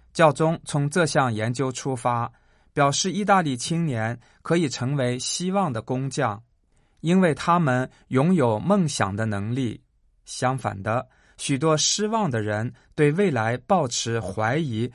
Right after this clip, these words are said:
和悲观的态度。教宗鼓励该委员会在团结和包容的价值观启发下，在许多协会之间建立网络，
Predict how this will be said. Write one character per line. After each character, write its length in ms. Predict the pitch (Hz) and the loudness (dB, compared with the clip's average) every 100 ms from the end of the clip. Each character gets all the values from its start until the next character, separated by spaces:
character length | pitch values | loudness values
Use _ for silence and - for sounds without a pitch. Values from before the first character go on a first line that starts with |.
| _ | _
和 220 | - 127 117 | -6 -2 -2
悲 300 | - 175 196 | -2 -4 0
观 240 | 208 196 | 2 2
的 100 | 156 | 0
态 300 | - 113 98 | -2 -2 -2
度。 320 | 90 98 107 - _ _ _ _ _ _ _ | -4 -8 -10 -18 _ _ _ _ _ _ _
教 180 | - 151 | 2 2
宗 240 | 147 185 | 4 0
鼓 220 | 190 117 117 | 0 -2 0
励 200 | 147 135 | 0 0
该 240 | 165 170 | 0 0
委 140 | 147 113 | 0 -2
员 220 | 107 120 | -2 -4
会 340 | - 131 110 - _ - | -2 -4 -4 -10 _ -2
在 220 | 156 131 | 0 0
团 400 | - 117 117 180 | -2 0 2 2
结 280 | - 110 117 | -2 -2 -4
和 220 | - 135 120 | -4 -2 -2
包 300 | - 170 190 | 0 0 0
容 220 | 113 123 | -2 -4
的 140 | 135 | -4
价 260 | 120 185 147 | -4 -2 -2
值 160 | - 123 | -4 -2
观 260 | 135 135 | -2 -2
启 240 | - - 104 | -4 -8 -6
发 220 | 120 120 | -2 -2
下， 340 | 120 117 101 - _ _ _ _ _ | 0 -4 -4 -10 _ _ _ _ _
在 200 | 175 165 | 2 2
许 240 | - 127 | 0 -2
多 200 | 127 139 | 0 0
协 320 | 135 - 120 | 0 -4 -4
会 200 | 151 185 | -2 -2
之 200 | 143 143 | -2 -4
间 360 | 131 135 131 131 - _ | -2 -2 -2 -4 -12 _
建 240 | 196 175 | 0 2
立 120 | 151 131 | 2 0
网 260 | 110 98 | -2 -4
络， 380 | - 143 107 - | -4 0 0 -4